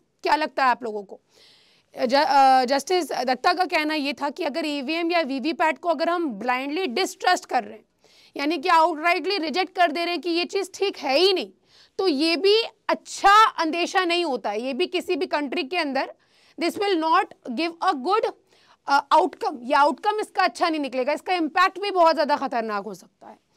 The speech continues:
और ये अनवारंटेड, यानी कि आपको कोई जेन्युइन सस्पिशंस नहीं है,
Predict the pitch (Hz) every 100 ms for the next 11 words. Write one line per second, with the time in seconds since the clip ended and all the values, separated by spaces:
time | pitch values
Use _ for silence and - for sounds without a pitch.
0 | _ _ _ _ - 285 302 320 330 _
1 | - 254 247 370 427 466 - _ _ _
2 | 370 440 392 349 311 285 247 247 285 320
3 | 381 359 349 - 403 403 _ _ - -
4 | 349 262 285 277 320 415 403 392 370 359
5 | 392 392 381 403 392 233